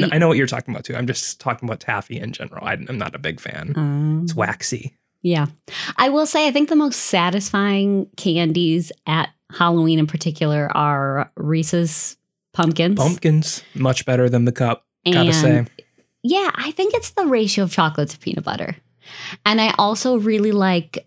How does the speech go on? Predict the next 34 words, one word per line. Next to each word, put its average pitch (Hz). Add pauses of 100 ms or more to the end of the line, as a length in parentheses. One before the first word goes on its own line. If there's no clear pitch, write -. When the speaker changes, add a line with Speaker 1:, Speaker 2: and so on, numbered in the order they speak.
Speaker 1:
um, 151
like, 165
mini 165
Butterfingers, 226 (420)
but - (240)
not 220
their, 392
like, 320
gross 180
new 175
recipe. 131
Don't 294
even 220
get 170
me 170
started 151
on 110
this. 147
I 208
should 226
give 208
'em 190
a 147
call 160
and 156
let 170
'em 156
know 165
how 165
gross 175
their 147
new 170
Butterfingers 160
are. 67